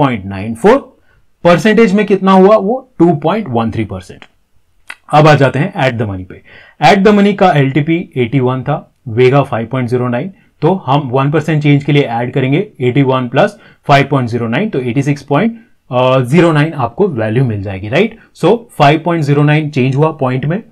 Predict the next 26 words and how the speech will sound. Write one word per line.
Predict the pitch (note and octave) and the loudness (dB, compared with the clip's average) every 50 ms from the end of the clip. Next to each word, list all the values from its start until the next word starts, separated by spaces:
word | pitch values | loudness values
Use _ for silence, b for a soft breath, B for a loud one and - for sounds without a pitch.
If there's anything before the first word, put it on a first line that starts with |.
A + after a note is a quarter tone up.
| _ _ _ _ _ _ _ C#3 | _ _ _ _ _ _ _ -2
and | C#3 C#3 C3 | -2 0 2
परसेंटेज | D#3 D#3 D3 D3+ F3+ F3 F#3 F#3 F#3 | 2 2 2 2 2 4 4 2 2
में | F3+ E3+ | 0 0
कितना | F#3 E3+ E3+ | 0 -2 0
हुआ? | D#3+ E3+ G3+ A#3 | -2 -2 -4 -6
सिक्स | A3+ - - D#3+ D3 - | -8 -8 -8 -8 -8 -8
पॉइंट | - _ - F3+ G3 G3 - _ _ | -8 _ -6 -6 -6 -8 -14 _ _
टू | - D#3+ D3 - - | -6 -6 -6 -6 -10
एट | - F#2+ F2+ - | -10 -10 -10 -12
परसेंटेज। | - - A2 G2 - G2 F#2+ F#2 F2 E2+ E2+ - _ _ _ _ _ _ _ _ _ _ _ _ _ _ _ _ - - | -12 -10 -10 -10 -10 -14 -16 -16 -16 -20 -20 -20 _ _ _ _ _ _ _ _ _ _ _ _ _ _ _ _ -4 0
Out | D#3 F3 F#3 | 4 6 6
of | F#3 G3 | 6 6
the | F#3+ G3 F#3+ | 6 4 4
money | F3+ F3 F3+ F#3 | 4 4 2 2
देख | D#3+ E3 D#3 E3 | 2 0 0 0
लेते | E3 D#3+ E3 | -2 -2 -2
हैं। | E3 F#3+ A#3 - B B B B B B C#3 | -4 -6 -8 -14 B B B B B B 2
Out | C3+ D#3 E3+ F3 | 4 4 6 6
of | F#3 E3+ | 4 4
the | F#3 F#3 | 4 2
money | F3+ F3 F3 F3+ | 2 2 0 0
का | - E3+ D#3 | 0 2 2
एलटीपी | C3+ C3+ C3 D3+ D3 D#3 F#3+ | 2 0 0 -2 -4 -4 -6
ट्वेंटी | G3 - C3+ A#2 A#2 A#2+ | -6 -4 -4 -4 -2 -2
थ्री | A#2+ C3 B2+ | -2 -4 -4
पॉइंट | A#2+ C3 B2 A2+ G#2 G2+ - | -2 -2 -2 -2 -4 -8 -12